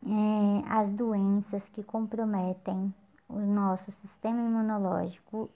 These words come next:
e que também, é, aparecem se o nosso sistema imunológico está enfraquecido,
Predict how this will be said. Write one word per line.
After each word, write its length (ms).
e 180
que 260
também, 960
é, 880
aparecem 920
se 80
o 100
nosso 400
sistema 440
imunológico 1200
está 360
enfraquecido, 1200